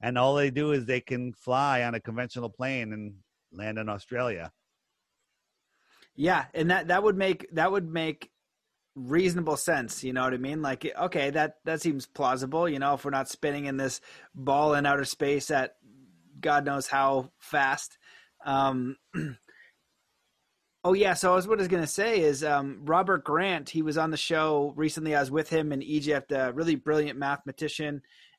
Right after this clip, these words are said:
Speaker 2: And one of the things he said on his latest excursion, they went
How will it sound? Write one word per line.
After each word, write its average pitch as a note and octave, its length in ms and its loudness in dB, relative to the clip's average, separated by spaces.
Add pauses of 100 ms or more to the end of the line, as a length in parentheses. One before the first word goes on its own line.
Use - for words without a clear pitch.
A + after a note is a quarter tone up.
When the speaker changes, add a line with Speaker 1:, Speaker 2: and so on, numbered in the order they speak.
Speaker 2:
And C3+ 600 0
one D#3 220 0
of E3+ 80 0
the F3 60 0
things E3+ 140 -2
he D3+ 80 -4
said E3 240 0
on D3 120 0
his B2+ 180 -4
latest D3 600 -2
excursion, C#3+ 960 -4 (360)
they D3+ 200 2
went E3 320 -2